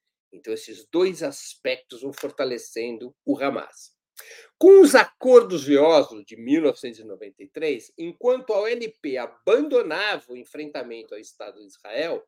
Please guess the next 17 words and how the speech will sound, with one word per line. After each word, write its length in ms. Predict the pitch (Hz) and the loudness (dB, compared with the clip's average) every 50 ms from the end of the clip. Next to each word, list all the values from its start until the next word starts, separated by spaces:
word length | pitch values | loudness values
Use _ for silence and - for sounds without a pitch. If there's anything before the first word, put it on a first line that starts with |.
| _ _ _ _ _ _ _ | _ _ _ _ _ _ _
o 160 | 208 208 185 | -16 -10 -6
Hamas 600 | 220 427 - - - - 427 427 - - - _ _ _ _ _ _ _ _ | -6 -6 -4 -6 -6 -6 -6 -6 -6 -10 -20 _ _ _ _ _ _ _ _
continuava, 1300 | _ - 160 175 196 220 226 233 - _ - - 233 240 226 196 185 196 208 214 214 208 202 175 143 135 143 | _ -8 -4 -2 -2 -2 -4 -6 -12 _ -18 -16 -14 -6 -4 -2 0 0 2 2 2 2 2 0 -2 -6 -12
portanto, 640 | 143 _ 190 185 - _ - 185 202 208 202 202 202 | -12 _ -14 -14 -14 _ -8 -8 -6 -6 -8 -10 -12
a 60 | 175 | -14
combinar 640 | - _ 208 202 202 190 190 170 147 139 131 123 120 | -12 _ -14 -12 -10 -10 -10 -8 -8 -8 -8 -8 -10
ações 380 | 123 120 - - - 127 127 117 | -12 -14 -16 -16 -16 -16 -16 -16
de 80 | 120 127 | -18 -18
caridade 640 | _ 123 113 110 107 98 92 120 127 123 123 - | _ -14 -14 -14 -14 -12 -10 -8 -8 -8 -10 -12
social 680 | - - 107 110 - - - 156 170 190 208 220 220 - - _ _ _ _ _ | -18 -20 -20 -18 -16 -10 -8 -2 0 2 2 2 0 0 -8 _ _ _ _ _
com 180 | - 185 180 175 | -10 -8 -8 -6
atividade 640 | 156 - - 170 143 143 123 135 127 123 - - _ _ | -8 -10 -16 -18 -18 -10 -8 -6 -6 -6 -8 -14 _ _
política 400 | 117 107 107 - - _ 117 - | -20 -20 -20 -20 -20 _ -20 -16
de 140 | 127 139 | -14 -14
massas 920 | 131 107 104 110 135 160 190 180 - - 220 208 202 - - - - _ _ _ | -14 -12 -10 -6 -6 -4 -6 -6 -8 -8 -8 -8 -8 -8 -14 -20 -20 _ _ _
e 160 | 170 151 143 127 110 98 98 104 | -12 -10 -10 -10 -12 -16 -18 -14
luta 600 | 123 160 196 190 - _ _ 202 196 196 196 | -12 -12 -12 -12 -16 _ _ -2 -2 -2 -4